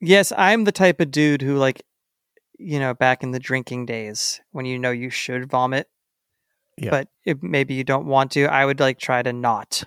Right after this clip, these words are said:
Speaker 2: Yeah,
Speaker 1: Yes.
Speaker 2: yeah.
Speaker 1: But these days as an adult, because I've poisoned <laughs> myself
Speaker 2: <laughs>
Speaker 1: eating,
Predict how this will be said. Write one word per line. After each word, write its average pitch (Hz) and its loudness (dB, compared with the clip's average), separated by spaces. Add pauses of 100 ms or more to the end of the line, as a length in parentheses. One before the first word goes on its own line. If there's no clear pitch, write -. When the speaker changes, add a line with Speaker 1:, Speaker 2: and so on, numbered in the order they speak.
(140)
Speaker 2:
Yeah, 113 -4
Speaker 1:
Yes. - 2
Speaker 2:
yeah. - -20
Speaker 1:
But 180 2
these 214 4
days 269 4
as 190 4
an 180 2
adult, 160 2
because 151 0
I've 143 2
poisoned 147 0
<laughs> - -
myself 165 2 (500)
Speaker 2:
<laughs> 247 2
Speaker 1:
eating, 196 6